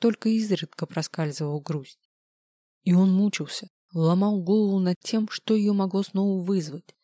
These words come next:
и не догадывался даже об истинной причине. Да, возможно, у него не было морального права давать родителям Маши свои оценки. В конце концов, он и сам не блистал в этой роли.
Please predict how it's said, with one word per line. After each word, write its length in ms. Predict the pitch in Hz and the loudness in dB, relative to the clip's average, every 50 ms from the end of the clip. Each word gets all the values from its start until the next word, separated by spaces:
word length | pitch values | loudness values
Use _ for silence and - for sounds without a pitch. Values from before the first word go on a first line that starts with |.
| _ _ _ _ _ _ - | _ _ _ _ _ _ -6
и 80 | - 196 | -2 0
не 160 | 196 196 190 | 2 2 2
догадывался 720 | 175 190 185 175 - 190 180 165 170 165 160 - - 160 | 2 0 -2 0 0 -2 -2 0 -2 -4 -4 -6 -4 -4
даже 240 | 160 156 147 170 151 | -4 -4 -2 -4 -6
об 120 | 147 160 | -4 -6
истинной 360 | 151 - - - 160 151 147 | -8 -8 -10 -10 -10 -10 -10
причине. 480 | _ - - 170 - - - 190 180 175 _ _ _ _ _ _ _ _ _ _ _ _ _ _ _ _ _ _ _ _ - | _ -14 -16 -12 -12 -10 -10 -10 -14 -14 _ _ _ _ _ _ _ _ _ _ _ _ _ _ _ _ _ _ _ _ -6
Да, 320 | 180 165 185 220 247 240 | -2 0 2 2 2 2
возможно, 460 | 202 175 165 170 185 208 220 208 202 190 | 2 0 0 2 2 0 2 2 2 2
у 20 | |
него 180 | 196 196 196 196 | 4 4 2 2
не 160 | 190 214 233 240 | 2 2 0 0
было 160 | 220 170 160 | 0 0 0
морального 460 | 156 156 156 160 156 156 151 156 156 | 2 2 0 0 0 0 0 -2 -2
права 340 | - 175 160 160 156 160 151 | -2 -2 -2 0 0 0 0
давать 240 | 165 151 156 147 165 | -2 -4 -4 -4 -4
родителям 560 | 160 - 156 147 147 - - - - 165 160 | -4 -4 -4 -6 -6 -10 -14 -8 -4 -4 -2
Маши 260 | 160 160 156 - 156 | -2 -2 -4 -4 -6
свои 300 | 147 - - 160 156 156 | -8 -6 -4 -4 -4 -4
оценки. 520 | 160 - - - 160 151 143 143 - - _ _ _ _ _ _ _ _ | -4 -6 -6 -6 -6 -6 -6 -10 -12 -16 _ _ _ _ _ _ _ _
В 20 | |
конце 300 | - 208 226 - - 240 | -6 -4 -4 -4 -4 -6
концов, 420 | - 240 226 - - 220 220 - | -4 -4 -4 -2 -4 -6 -6 -4
он 120 | 226 220 214 | -4 -4 -2
и 20 | |
сам 280 | - - - 247 269 214 | -2 -4 -4 -4 -2 -2
не 80 | 170 | -4
блистал 440 | 147 156 151 147 - - 151 143 139 | -4 -4 -6 -6 -4 -4 -6 -4 -6
в 20 | 156 | -8
этой 160 | - - 160 | -8 -10 -8
роли. 240 | - 147 143 165 | -6 -6 -8 -10